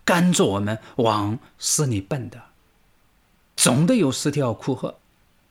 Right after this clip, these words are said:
就是首先生的苦，包括这个住胎苦、出胎苦等等，如胎经里，呃，所说的苦。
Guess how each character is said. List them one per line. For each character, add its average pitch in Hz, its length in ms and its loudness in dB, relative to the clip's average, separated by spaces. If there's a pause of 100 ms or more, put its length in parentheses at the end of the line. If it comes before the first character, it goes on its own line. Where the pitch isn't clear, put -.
(120)
就 147 140 2
是 120 160 -2
首 185 240 2
先 190 400 0 (800)
生 - 440 0
的 92 120 -6
苦， - 340 -12 (320)
包 131 200 4
括 120 180 -2
这 117 160 -4
个 87 400 -6 (340)
住 127 140 -4
胎 117 220 -4
苦、 98 360 -10
出 - 200 -6
胎 120 160 -2
苦 95 160 -10
等 117 340 -4
等， 110 180 -6 (380)
如 110 180 -4
胎 107 220 -4
经 123 300 -4
里， 95 200 -6 (280)
呃， 90 160 -6
所 98 200 -6
说 95 200 -8
的 95 100 -14
苦。 131 320 -10